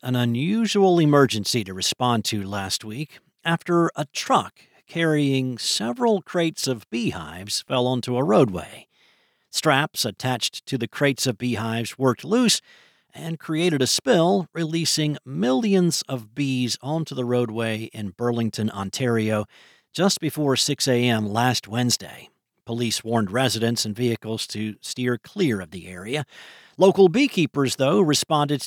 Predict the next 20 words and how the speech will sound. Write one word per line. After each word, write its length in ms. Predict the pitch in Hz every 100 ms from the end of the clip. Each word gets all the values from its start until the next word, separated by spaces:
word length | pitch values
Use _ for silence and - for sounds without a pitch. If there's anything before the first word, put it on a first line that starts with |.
| -
to 240 | 147 143
help 280 | 123 143 -
corral 420 | - 135 143 151
the 120 | 131
bees, 460 | 123 147 190 202 -
and 220 | 175 226
within 200 | 247 240
a 80 | 214
few 180 | 214 190
hours, 480 | 180 233 226 -
most 320 | 147 165 156 -
of 140 | 143
the 100 | 135
bees 400 | 127 143 139 -
were 400 | 190 196 143 156
safely 480 | 143 156 143 139 123
back 380 | 113 123 117 120
in 80 |
their 160 | 113 104
hives 560 | 92 131 127 127 120